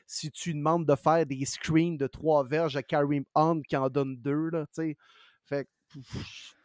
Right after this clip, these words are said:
ça a été plus convaincant en deuxième demi. En même temps, un seul touché en deux matchs depuis que Deshaun Watson est le partant chez les Browns. Fait que au niveau des stats, au niveau des performances, c'est plutôt moyen, on va se le dire.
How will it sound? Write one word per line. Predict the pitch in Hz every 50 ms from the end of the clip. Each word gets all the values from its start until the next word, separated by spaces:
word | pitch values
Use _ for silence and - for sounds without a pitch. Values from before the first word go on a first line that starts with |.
| _ _ _ _ _ _ _ _ _
ça | _ - - 175
a | 175
été | 180 - - 220
plus | - - 277 320
convaincant | - 370 370 320 254 247 233 196 - 220 233 226
en | 214
deuxième | 170 190 185 175 151 156 180 180 160
demi. | 143 156 143 139 143 156 175 214 202
En | 170 160
même | 160 160 151 -
temps, | - 175 160 - _ -
un | 220 226 220
seul | - - - 202 185
touché | - - 175 147 - 180 185 175
en | 151 143
deux | 139 131 165 165 156
matchs | 151 156 160 151 - - - - - - - - _ _
depuis | - 143 - - 160
que | 139
Deshaun | 127 151 135 - 147 147 151
Watson | 143 139 131 - 160 156 147
est | 139 131
le | 127
partant | 117 - 147 143 - - - 143 143
chez | - - 127
les | 123 123 110
Browns. | 117 120 120 127 151 180 175
Fait | - 131 127 120
que | - - 127
au | 110 - _ - _ _ _
niveau | - 120 113 143 147
des | 127 139 131 117
stats, | - - - 170 156 156 - -
au | 139
niveau | 135 123 123 143 143
des | 135 123
performances, | - 143 123 - - 127 117 117 131 139 143 135 - -
c'est | - 113 -
plutôt | 143 131 - 147 143 139
moyen, | 135 139 139 135 127 127 131 135 175 196
on | 160
va | 143 147 139
se | - -
le | 131 127
dire. | 113 120 123 135 160 180